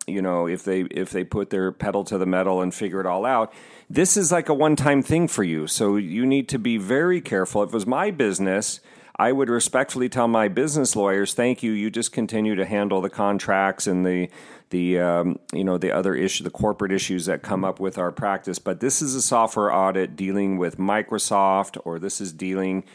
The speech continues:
say you're an architect or an engineering company or designer, and this is dealing with Autodesk, or you have an S I I A audit, or a Siemens audit, or a Vero software audit, all these different kinds of,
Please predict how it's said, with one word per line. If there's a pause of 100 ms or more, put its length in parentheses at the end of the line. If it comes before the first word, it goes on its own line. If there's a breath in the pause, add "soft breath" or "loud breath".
(220 loud breath)
say
you're
an
architect
or
an
engineering
company
or
designer, (380 loud breath)
and
this
is
dealing
with
Autodesk,
or
you
have
an
S
I
I
A
audit,
or
a
Siemens
audit,
or
a
Vero
software
audit,
all
these
different
kinds
of,